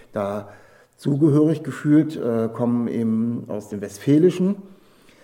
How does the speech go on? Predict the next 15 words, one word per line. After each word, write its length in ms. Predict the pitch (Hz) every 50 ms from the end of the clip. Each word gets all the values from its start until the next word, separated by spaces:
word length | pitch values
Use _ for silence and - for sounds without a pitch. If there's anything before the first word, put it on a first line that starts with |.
| _ _ _ _ -
und, 560 | 135 139 135 131 131 131 131 - - - - -
ähm, 400 | 131 127 123 123 123 123 123 117
machen 280 | 113 107 - 156 147
aber 180 | 113 101 101 110
die 120 | 107 107
Musik 360 | 104 104 104 95 107 104 - -
eigentlich 400 | 98 104 95 101 98 98 98 -
so. 400 | 101 107 110 120 151 143 - - - - - _ _ _ _ -
Und 640 | - 127 123 117 113 110 110 110 - - - -
die 80 | - - - - - -
haben 140 | 104 104
eben 160 | 90 101 101 104
dann 240 | 98 101 98 95 98 - - - _ _
ganz 280 | - 92 113 117 - -
lange 640 | 95 104 113 120 123 120 120 117 113 110 107 90